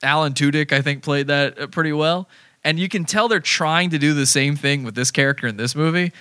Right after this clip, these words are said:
and it fucking, it falls so flat. Nobody gave a shit. And this, the character quirk of this robot is that it's all for robot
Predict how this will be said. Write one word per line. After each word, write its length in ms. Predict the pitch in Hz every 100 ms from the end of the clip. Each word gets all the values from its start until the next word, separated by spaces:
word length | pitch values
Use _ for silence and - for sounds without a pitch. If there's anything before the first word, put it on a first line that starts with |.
| - -
and 140 | 117
it 160 | 113 -
fucking, 720 | - 110 - 101 87 87 117 -
it 260 | 117 110 -
falls 380 | - 107 107 101
so 260 | - 110
flat. 380 | 104 107 98 101
Nobody 380 | 113 117 113 110
gave 200 | 107 101
a 40 | 101
shit. 320 | - 104 - - - - -
And 200 | 151 143
this, 340 | 180 202 - -
the 380 | - 123 139 135 -
character 460 | - 196 233 202 160
quirk 340 | - 160 156
of 140 | 110 123
this 220 | 208 -
robot 440 | 120 110 104 117 - _ - - - _ _
is 360 | 147 147 143 131
that 400 | 135 135 127 127 -
it's 340 | 147 139 - -
all 260 | 135 143 156
for 380 | - 143 120 107
robot 720 | 107 113 127 143 135 131